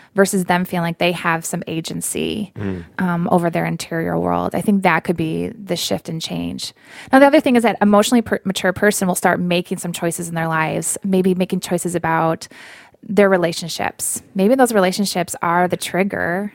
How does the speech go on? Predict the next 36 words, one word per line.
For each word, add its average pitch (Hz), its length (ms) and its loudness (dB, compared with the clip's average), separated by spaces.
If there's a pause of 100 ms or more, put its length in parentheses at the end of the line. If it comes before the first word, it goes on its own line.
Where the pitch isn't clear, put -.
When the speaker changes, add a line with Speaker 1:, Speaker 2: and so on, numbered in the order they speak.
Speaker 1:
and 190 120 2
the 175 60 2
source 170 520 2
of 170 100 -4
some 175 160 -6
of 165 60 -4
those 160 140 0
negative 160 320 -8
emotions. - 600 -6
Maybe 180 280 -2
Speaker 2:
Mm-hmm. 196 80 2
Speaker 1:
you're 190 160 0
in 185 160 0
unhealthy 180 440 -4
relationships, 165 800 -8
or 180 140 -2
maybe 180 280 -2
you're 185 460 0 (480)
in 185 380 0
an 190 220 -2
environment, 175 720 0
whether - 220 -2
it's - 300 -8
your 175 120 -6
job 202 720 2
or 175 100 -4
your 165 140 -2
living 185 260 0
situation, 180 880 -6 (480)
that 180 320 2 (140)
is 202 120 4
not 202 260 0
conducive 185 520 0
to 175 100 -12
healthy 165 360 -6
living. 185 500 -4